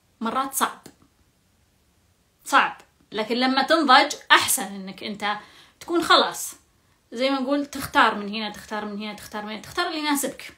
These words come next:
تختار اللي، اللي يتفق معاك، اللي يناسب الكولكشن كذا والتشكيلة والبناية اللي أنت سويتها في الحياة. بس في، في البداية،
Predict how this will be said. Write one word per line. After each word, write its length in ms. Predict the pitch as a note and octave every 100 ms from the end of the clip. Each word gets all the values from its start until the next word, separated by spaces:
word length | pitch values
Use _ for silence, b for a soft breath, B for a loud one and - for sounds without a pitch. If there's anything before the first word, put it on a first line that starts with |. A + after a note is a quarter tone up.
| _ _ _ _ -
تختار 320 | - B3+ C4+
اللي، 300 | B3 A3 G#3+
اللي 200 | G#3 G#3
يتفق 500 | G3+ - B3 G#3+ A#3+
معاك، 460 | B3+ E3+ E3 -
اللي 240 | - G3+ G3+
يناسب 720 | A3 A#3+ A#3 G3+ G3 F#3 F3 b b b b b b b
الكولكشن 760 | - A3+ G#3 A3+ - - G#3 F#3+
كذا 220 | A3 G#3+
والتشكيلة 720 | F#3+ F#3 G#3 G3 - A3+ G#3+
والبناية 580 | G3+ G#3 G#3+ A3 A#3 G#3+
اللي 200 | G3+ -
أنت 160 | G3+ G#3
سويتها 500 | G3 F#3+ F#3+ F#3+ -
في 100 | -
الحياة. 420 | - F3 D3+ - - - _ b b b b b b b b b b b b _ _ _ _ _ _ -
بس 380 | G3+ A#3 A#3 -
في، 280 | - B3+ C4
في 120 | B3+
البداية، 680 | G3+ A3 C4 F#4 F4 F4